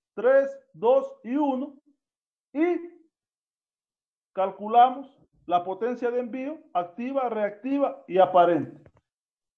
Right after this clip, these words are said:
Similar procedimiento, ¿no es cierto? Ahora con estas potencias calculadas en la iteración número tres, procedo a calcular la caída de tensión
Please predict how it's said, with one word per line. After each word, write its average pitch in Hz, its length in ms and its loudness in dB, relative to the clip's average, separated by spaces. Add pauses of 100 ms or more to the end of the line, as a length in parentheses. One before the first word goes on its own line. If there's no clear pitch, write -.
(240)
Similar 277 500 6
procedimiento, 294 1120 4
¿no 233 80 -10
es 220 40 -10
cierto? 262 280 8
Ahora 240 340 10
con 202 260 0
estas 254 280 4
potencias 240 520 2
calculadas 202 800 8 (180)
en 175 140 -2
la 180 100 6
iteración 180 500 2
número 254 340 6
tres, 311 420 -2 (380)
procedo 226 360 4
a 247 120 2
calcular 233 640 4
la 214 380 6
caída 247 500 4
de 233 160 4
tensión 214 720 -4